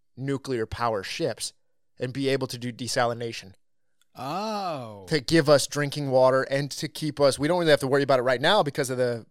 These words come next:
Speaker 1: how much rain there's been.
Speaker 2: Oh, yeah, yeah.
Speaker 1: But all this time, we're like, "We're in a drought.
Speaker 2: <laughs>
Speaker 1: We have decommissioned ships.
Speaker 2: <laughs>
Speaker 1: What are we doing?"
Speaker 2: Dude, that is tr-, wow. That is cool.
Speaker 1: My dad and I have been talking, obviously. I, I, t-,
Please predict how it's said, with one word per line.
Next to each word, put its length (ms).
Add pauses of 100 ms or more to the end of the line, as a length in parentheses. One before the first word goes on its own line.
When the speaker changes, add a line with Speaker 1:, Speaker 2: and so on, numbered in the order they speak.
Speaker 1:
how 140
much 140
rain 360
there's 180
been. 260 (200)
Speaker 2:
Oh, 140
yeah, 200 (100)
yeah. 120
Speaker 1:
But 120
all 140
this 160
time, 220
we're 60
like, 200
"We're 180
in 80
a 60
drought. 480 (520)
Speaker 2:
<laughs> 120 (340)
Speaker 1:
We 100
have 140
decommissioned 680
ships. 800
Speaker 2:
<laughs> 60 (1120)
Speaker 1:
What 160
are 80
we 200
doing?" 520 (280)
Speaker 2:
Dude, 160
that 120
is 140
tr-, 140
wow. 460 (500)
That 120
is 80
cool. 320
Speaker 1:
My 120
dad 240
and 60
I 60
have 100
been 80
talking, 360
obviously. 600 (240)
I, 240
I, 140 (240)
t-, 140